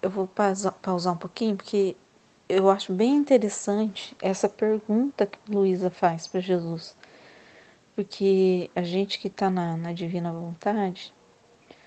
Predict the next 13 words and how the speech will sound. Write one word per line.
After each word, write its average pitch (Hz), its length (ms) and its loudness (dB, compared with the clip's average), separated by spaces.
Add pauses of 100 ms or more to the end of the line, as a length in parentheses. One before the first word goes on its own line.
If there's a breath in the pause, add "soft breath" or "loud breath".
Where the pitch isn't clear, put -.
(680 loud breath)
é, 175 600 -2
a 180 120 0
gente 180 240 -8
sabe 180 420 -4
que 190 480 -4
a 175 60 -2
gente 180 320 -2
é - 20 0
outro 196 380 -2
Jesus 202 500 -2
aqui 185 160 -8
na 196 160 -2
Terra. 180 420 -4